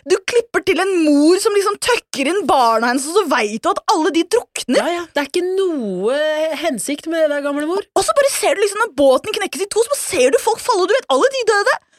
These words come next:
Speaker 2: Mm.
Speaker 1: Altså, hva er det som ingen snakker om? Hvor mange som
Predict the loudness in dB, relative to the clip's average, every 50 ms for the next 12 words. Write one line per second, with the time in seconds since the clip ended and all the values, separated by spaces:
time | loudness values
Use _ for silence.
0 | -8 -6 -6 -4 -4 -6 -4 -4 0 0 0 0 -2 -4 -6 -4 -4 -4 -4 -4
1 | -4 -4 -4 -4 -6 -4 -4 -2 0 0 0 0 -4 _ _ _ _ _ -6 0
2 | 2 2 2 2 2 0 0 0 0 -2 -2 -2 -4 -6